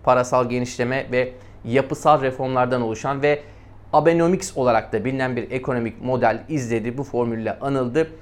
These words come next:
Japonya dünyanın üçüncü büyük ekonomisi. Shinzo Abe'den sonra Japonya'nın başına kim geçecek?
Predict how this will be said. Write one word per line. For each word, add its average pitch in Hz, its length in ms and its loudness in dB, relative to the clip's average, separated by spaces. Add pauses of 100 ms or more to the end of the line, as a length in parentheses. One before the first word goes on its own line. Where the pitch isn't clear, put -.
(500)
Japonya 180 520 4
dünyanın 127 320 0
üçüncü 147 400 -4
büyük 139 220 -2
ekonomisi. 135 880 -2
Shinzo 143 340 -2
Abe'den 131 360 2
sonra 117 480 -2
Japonya'nın 123 480 -4
başına 127 280 -4
kim 131 200 -4
geçecek? 107 420 -4